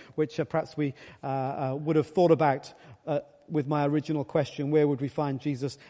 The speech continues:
in the Old Testament? But he's everywhere. I, I wanna ask you this,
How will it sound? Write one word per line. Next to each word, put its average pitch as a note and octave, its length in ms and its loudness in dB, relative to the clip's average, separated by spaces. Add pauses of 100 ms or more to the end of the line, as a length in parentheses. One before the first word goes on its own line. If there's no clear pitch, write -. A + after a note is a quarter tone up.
in D3 140 -2
the C#3+ 100 0
Old C3+ 160 0
Testament? C#3 460 -4 (200)
But - 160 2
he's G3 200 2
everywhere. F#3+ 500 2 (340)
I, G3+ 100 4
I G#3+ 80 2
wanna B3+ 220 4
ask A#3 380 -2
you F#3 80 0
this, - 560 -4